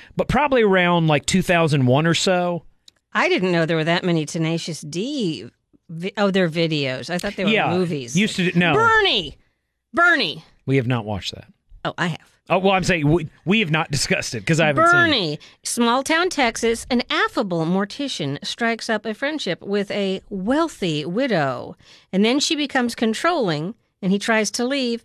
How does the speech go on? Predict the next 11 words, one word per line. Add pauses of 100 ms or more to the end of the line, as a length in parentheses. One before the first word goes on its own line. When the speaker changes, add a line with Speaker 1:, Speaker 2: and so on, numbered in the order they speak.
(340)
Speaker 2:
and
then
he
has
to
shoot
her. (360)
Anyway,
um, (160)
it's
excellent.